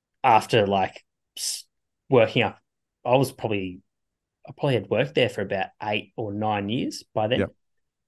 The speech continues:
Speaker 1: and had finally worked up the courage to be able to sneak out after everyone's gone to go and have a few rounds of golf. Um, yeah, and then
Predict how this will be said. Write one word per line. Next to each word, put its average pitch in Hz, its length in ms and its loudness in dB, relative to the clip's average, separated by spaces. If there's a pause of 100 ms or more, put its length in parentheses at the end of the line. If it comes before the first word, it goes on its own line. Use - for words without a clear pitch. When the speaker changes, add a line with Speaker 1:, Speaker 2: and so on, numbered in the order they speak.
(260)
Speaker 1:
and 123 80 -4
had 95 100 -4
finally 98 320 -4
worked 95 240 -4
up - 140 -6
the 104 80 -12
courage 92 400 -8
to - 80 -8
be 95 60 -6
able 92 100 -6
to 85 80 -8
sneak - 360 -8
out 90 220 -4 (720)
after 98 400 -8
everyone's 101 560 -8
gone 92 480 -8
to - 140 -16
go 90 140 -8
and 90 200 -12
have 95 240 -10
a 92 60 -10
few 98 340 -12
rounds 110 300 -6
of 117 80 -4
golf. - 320 -8 (640)
Um, 98 680 0 (600)
yeah, 107 200 2
and 95 80 -4
then 90 200 -6